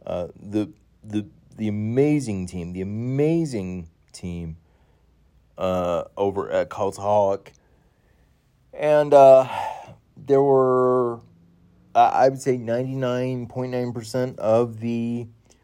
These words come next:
um, comments I've, I've, I've liked and agreed with. Um, this is a sad day.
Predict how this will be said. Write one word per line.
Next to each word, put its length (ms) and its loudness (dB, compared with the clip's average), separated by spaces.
um, 640 -4
comments 680 -6
I've, 320 -2
I've, 280 -2
I've 240 -4
liked 400 0
and 460 -6
agreed 440 -4
with. 460 -20
Um, 640 -6
this 260 -6
is 300 -8
a 200 -6
sad 540 -2
day. 400 -6